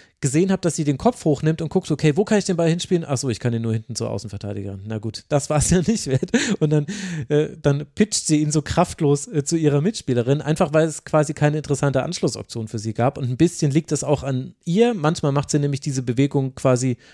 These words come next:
unvorbereitet. Also im Eins gegen Zwei zum Beispiel macht sie es manchmal, was nicht so viel Sinn ergibt.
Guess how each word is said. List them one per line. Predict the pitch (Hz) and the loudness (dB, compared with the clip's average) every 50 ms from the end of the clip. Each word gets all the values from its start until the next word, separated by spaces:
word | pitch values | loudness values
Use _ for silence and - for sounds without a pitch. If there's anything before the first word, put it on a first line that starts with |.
| _ _ _ | _ _ _
unvorbereitet. | - 185 208 202 - - 185 185 175 185 156 156 156 170 196 - 214 208 220 - | 2 2 2 2 2 2 4 4 4 4 4 4 4 4 4 2 0 0 0 -2
Also | - 127 110 117 127 | -2 -2 -2 -2 -2
im | 131 - 127 | -4 -4 -4
Eins | 135 - 123 135 143 | -2 0 0 0 0
gegen | - 139 117 113 | -2 -4 -4 -2
Zwei | - - 120 131 | 0 0 0 0
zum | 143 - 165 | 0 0 -2
Beispiel | 147 143 - - 143 | -4 -4 -4 -6 -6
macht | 139 135 - - | -6 -6 -6 -8
sie | 139 | -8
es | 127 | -8
manchmal, | 123 131 131 131 135 139 135 135 135 123 117 120 117 - _ _ - | -6 -6 -6 -6 -6 -6 -6 -8 -10 -14 -16 -18 -20 -20 _ _ -12
was | 127 123 - | -12 -10 -10
nicht | 127 - | -10 -10
so | - 123 | -12 -10
viel | - - 104 | -10 -8 -4
Sinn | 98 117 135 175 | -4 -2 -2 0
ergibt. | 190 185 185 196 - _ | 0 -2 -2 -4 -6 _